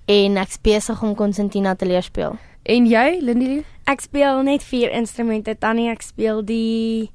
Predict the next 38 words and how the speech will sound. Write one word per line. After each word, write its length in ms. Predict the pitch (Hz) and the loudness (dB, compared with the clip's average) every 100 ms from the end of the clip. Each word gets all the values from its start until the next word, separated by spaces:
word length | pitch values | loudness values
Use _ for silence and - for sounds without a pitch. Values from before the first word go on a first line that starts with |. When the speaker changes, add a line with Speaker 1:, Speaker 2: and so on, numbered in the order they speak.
| - - - | -18 -16 -2
Speaker 3:
keyboard, 640 | 262 247 262 262 294 311 - - | 0 4 4 6 6 2 -4 -6
die 80 | 247 | -2
basgitaar, 920 | 202 208 - 254 208 254 247 247 254 208 | 2 0 0 -6 -4 0 2 2 0 -4
die 160 | 233 202 | -4 0
rhythmgitaar 840 | 208 202 226 208 226 240 233 220 | -2 0 -4 -4 -2 0 2 2
en 120 | 214 | 0
die 60 | 180 | 0
banjo. 440 | 175 175 175 - - - - | -2 -2 -6 -10 -12 -10 0
Speaker 2:
Nou, 160 | 285 277 | 2 2
het 180 | 240 202 | 2 0
julle 200 | 269 269 233 | 2 4 4
les 320 | 196 349 - | 4 2 0
gekry 300 | 381 311 240 | -2 0 0
in 40 | 226 | 0
al 140 | 226 | 2
hierdie 160 | 226 190 | 2 2
instrumente 540 | 208 - 196 180 180 | 2 0 0 0 0
of 180 | 185 185 | 0 0
het 60 | 202 | 0
julle 80 | 226 262 | 2 2
net 120 | 269 | 2
'n 60 | |
natuurlike 520 | 254 233 247 240 226 208 | -2 -2 -2 -2 -2 -2
aanslag 400 | 220 214 240 - | -2 -2 -4 -4
daarvoor? 440 | 165 - - - - - - - - - | -8 -8 -10 -12 -18 -20 -20 -20 -6 2
Speaker 1:
Nee, 200 | 294 311 | 4 4
ons 180 | 302 - | 2 -2
speel 260 | - 330 | -2 0
op 160 | 320 294 | 0 -2
gehoor. 400 | 269 240 233 269 | -2 0 0 -2
Ons 180 | 247 240 | -2 -2
het 140 | 247 240 | -2 -2
nog 200 | 240 - | -2 -2
geen 200 | 277 262 | 0 0
lesse 280 | 214 202 220 | 0 -4 -6
gehad 340 | 208 202 202 | -2 0 0
nie 360 | 226 233 285 302 - | -2 -2 -2 -6 -2
en 480 | 220 233 226 233 | 2 2 2 0